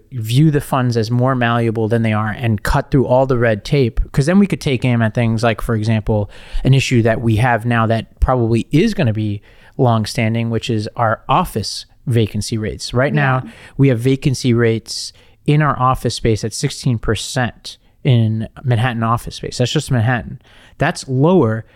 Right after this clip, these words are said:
Speaker 1: than the ninety, ni-, nineteen nineties, two thousand one and two thousand eight recessions already. And we're,
Speaker 2: Mm-hmm.
Speaker 1: like, heading into a recession.
Speaker 2: Yeah.
Speaker 1: So it's, the,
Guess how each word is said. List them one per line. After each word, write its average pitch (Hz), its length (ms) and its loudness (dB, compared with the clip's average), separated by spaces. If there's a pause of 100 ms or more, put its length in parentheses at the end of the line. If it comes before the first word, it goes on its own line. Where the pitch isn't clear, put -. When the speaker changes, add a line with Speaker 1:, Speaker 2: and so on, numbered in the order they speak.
(180)
Speaker 1:
than 120 260 2
the 110 100 0
ninety, 143 580 0 (100)
ni-, 127 260 0
nineteen 135 320 0
nineties, 131 360 0
two - 160 -4
thousand 123 260 2
one 120 100 0
and 107 100 -2
two 131 100 0
thousand 113 320 -2
eight 110 140 -6
recessions 110 500 -8
already. 131 360 2
And 226 120 2
we're, - 100 4
Speaker 2:
Mm-hmm. 214 100 2
Speaker 1:
like, - 140 0
heading 170 340 0
into 196 220 4
a 117 60 2
recession. 101 460 -8 (220)
Speaker 2:
Yeah. 214 240 2
Speaker 1:
So 190 120 4
it's, - 280 -2 (360)
the, 131 200 0